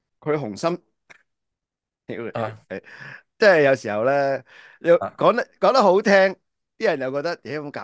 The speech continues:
Speaker 1: 錯啊，鬧佢啦。你話佢，哇，仲有年少嘅心，啊，真係一把熱血返去國內發展。OK，嗱，呢一個講法，有人可能絕對唔認同。吔屎啦，OK仔，你噉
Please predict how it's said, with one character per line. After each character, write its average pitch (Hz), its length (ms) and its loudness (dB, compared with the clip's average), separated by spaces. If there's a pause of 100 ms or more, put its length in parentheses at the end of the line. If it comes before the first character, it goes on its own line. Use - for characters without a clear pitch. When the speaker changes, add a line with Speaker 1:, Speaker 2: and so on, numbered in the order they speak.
Speaker 1:
錯 135 160 -4
啊， 107 240 -4
鬧 - 20 -10
佢 110 220 -4
啦。 110 320 -4 (540)
你 233 100 6
話 269 140 6
佢， 247 380 4
哇， 262 240 4
仲 226 180 2
有 240 140 6
年 175 260 2
少 208 180 -2
嘅 214 180 6
心， 240 320 0 (100)
啊， 202 400 4
真 247 160 -2
係 233 140 0
一 262 180 0 (140)
把 185 240 0
熱 214 60 -8 (200)
血 190 120 2
返 220 280 -2
去 202 120 0
國 143 280 -4
內 135 80 -10
發 135 200 -10
展。 131 280 -16 (140)
OK， 170 580 2
嗱， - 120 -20 (220)
呢 170 100 -2
一 - 20 -2
個 139 80 -6
講 123 280 -8
法， 123 160 -8 (120)
有 135 100 -2
人 131 100 0
可 135 120 2
能 127 180 0 (240)
絕 151 160 -4
對 160 180 2
唔 135 40 -4
認 123 200 -6
同。 98 140 -14 (360)
吔 185 300 2
屎 180 300 -4
啦， 208 160 2
OK 208 220 0
仔， 170 260 0
你 190 80 0
噉 156 100 0